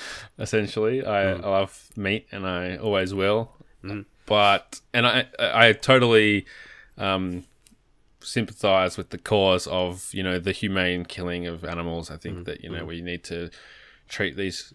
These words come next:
Speaker 1: creatures of God's green earth with respect, even
Speaker 2: Mm-hmm.
Speaker 1: if we are gonna eat them. People might think that's a contradiction, but
Speaker 2: Mm-hmm.
Speaker 1: I'm sure we could have a, a long discussion about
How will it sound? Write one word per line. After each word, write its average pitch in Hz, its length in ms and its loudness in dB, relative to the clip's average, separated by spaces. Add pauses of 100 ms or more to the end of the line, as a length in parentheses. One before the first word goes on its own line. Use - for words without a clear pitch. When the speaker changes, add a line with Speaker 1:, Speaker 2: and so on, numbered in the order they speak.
(100)
Speaker 1:
creatures - 760 -2
of 92 120 -12
God's 104 280 2
green 104 280 2
earth 104 200 2
with - 180 -8
respect, - 680 -4
even 107 200 0
Speaker 2:
Mm-hmm. 104 60 2
Speaker 1:
if 101 80 -4
we 147 100 4
are 104 140 8
gonna 101 260 2
eat 107 200 -2
them. 123 260 -2
People 104 300 -4
might 90 160 -6
think 101 120 -4
that's 95 140 -8
a - 40 -14
contradiction, 143 800 -6
but 90 200 0
Speaker 2:
Mm-hmm. 110 160 -10 (460)
Speaker 1:
I'm 92 340 -6 (160)
sure - 180 -4
we 95 120 -4
could 95 80 -4
have 92 140 2
a, 90 140 -2
a 98 60 -6
long 95 220 -2
discussion 101 480 -2
about 90 320 0